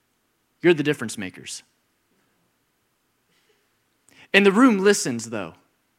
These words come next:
And I know you're excited. You're like, "Let's go." But also, like, you also have a, a calling on your life. And the calling's lofty.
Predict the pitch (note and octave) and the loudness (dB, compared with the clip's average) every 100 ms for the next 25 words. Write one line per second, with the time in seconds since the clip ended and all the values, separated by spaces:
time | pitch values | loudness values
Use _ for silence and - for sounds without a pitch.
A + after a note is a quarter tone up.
0 | _ _ _ _ _ _ _ _ _ _ | _ _ _ _ _ _ _ _ _ _
1 | _ - D#3+ G3+ A#3 F#3+ F3 - G3+ D3 | _ -4 0 4 4 4 2 0 2 2
2 | D3 D#3 C#3 E3 D#3 - F#3 C3+ C3+ C#3 | 0 0 0 -2 -6 -2 -2 0 -2 -2
3 | F#3 - C3 A#2 A#2 D#3+ E3+ E3 C#3+ A2+ | -2 -4 -4 -4 -4 -6 -6 -6 -10 -12
4 | _ - - D#3+ D3+ A2+ G#2+ G#2+ G2+ F#2 | _ -20 -10 -8 -8 -8 -10 -10 -10 -12
5 | - _ _ _ _ _ _ _ _ _ | -20 _ _ _ _ _ _ _ _ _
6 | _ _ _ _ _ _ _ B2+ C#3 D#3 | _ _ _ _ _ _ _ -12 -6 -6
7 | E3+ C#3 C#3+ C#3+ - G2 | -6 -6 -4 -6 -8 -16